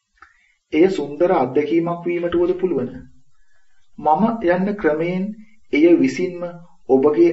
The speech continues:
අත්දැකීම තුළට කාවදින බව ඔබට හැඟේ නම් එය හුදෙක්ම සිහියෙන් දකින්න.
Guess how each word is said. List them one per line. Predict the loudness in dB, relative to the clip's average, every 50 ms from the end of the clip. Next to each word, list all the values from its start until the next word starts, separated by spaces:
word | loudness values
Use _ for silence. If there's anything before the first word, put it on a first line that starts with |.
| 0 -2
අත්දැකීම | -6 -6 -4 -2 -2 -2 -2 -2 -2 -2 -2 -4 -4
තුළට | -4 -4 -4 -4 -4 -8
කාවදින | -8 -4 -2 0 0 0 0 -2 -4 -4 -6 -6
බව | -4 -2 -2 -2 -2 -6 -10 -12 -16 -20 -20 -6 0
ඔබට | 2 2 2 2 0 -2
හැඟේ | -4 -4 -4 -4 -2 -2 -2 -2
නම් | 0 0 -2 -2 -2 -6 -12 -18 -20 -20 -20 -20 -8 0
එය | 2 4 4
හුදෙක්ම | 4 2 0 2 4 4 4 4 4 0 -6 -8
සිහියෙන් | -8 -8 -8 -8 -4 -4 -2 -2 -2 -4
දකින්න. | -6 -8 -8 -10 -12 -12 -12